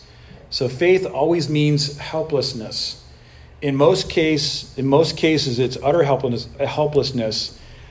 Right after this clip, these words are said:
"Another must do it for me, and that is the secret of the spiritual life." What is he saying? I love this view of faith being a, being a sense of helplessness. It's like when you and I come to a place in our life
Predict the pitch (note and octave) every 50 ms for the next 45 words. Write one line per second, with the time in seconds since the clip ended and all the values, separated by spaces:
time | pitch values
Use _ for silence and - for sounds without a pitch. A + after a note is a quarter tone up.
0 | - - - - C3 C3+ D3 D#3+ F3+ F3+ E3 D#3 D3 C#3+ C3+ A#2 A2 B2+ D3+ D3+
1 | D3+ D3 D3 - - C#3 C#3+ C#3+ C3 B2 A#2 A#2 A#2+ A#2+ - A#2 A#2 A#2+ B2+ C3+
2 | D3 D3 D3 - C#3 - - - E3 D#3 C#3+ C3 B2+ A#2 - A2+ A2+ G#2+ A2+ A2+
3 | - - - - B2 A#2 A2 - - A#2 A2+ A#2 B2+ B2 G#2+ G2+ - - - -
4 | F3+ G3+ - A#3+ G#3+ - - - E3+ D#3+ D3 A#2 - - - - - - - -
5 | - - - - - - - - - - - - C3 B2+ C3 C#3+ E3+ G3 G#3+ F3+
6 | G3 E3+ C#3 B2 - A#2+ C3 C#3+ D#3 D#3 D#3 D#3 D3+ D#3 B2 B2+ A#2+ - - -
7 | - D#3 D3+ D#3 D#3 D3+ D#3 - D3 C3+ B2+ C3 B2+ B2+ A#2+ A#2 A#2+ - - C3
8 | A2+ C3 B2+ B2 A#2+ A2+ - - - - D3+ D3 C#3+ C#3+ - C#3 - C3+ C3+ C3
9 | C3 C#3 B2 - - A#2 - - D3 C#3 - - - E3+ D#3 D#3+ D#3 D3+ D#3 -
10 | - - - - - - - - - - - - C3+ C3+ C#3 C#3+ D#3 F3+ G3 G3+
11 | F3+ E3+ E3+ E3 - - D#3+ D#3 D3+ - F3+ F3+ F3+ F3+ - D#3 D3 C3 A#2+ A#2
12 | A#2 - - - - - - C3+ C#3+ D3 D#3 D3+ C#3 B2 A#2 A2+ A2+ A2+ -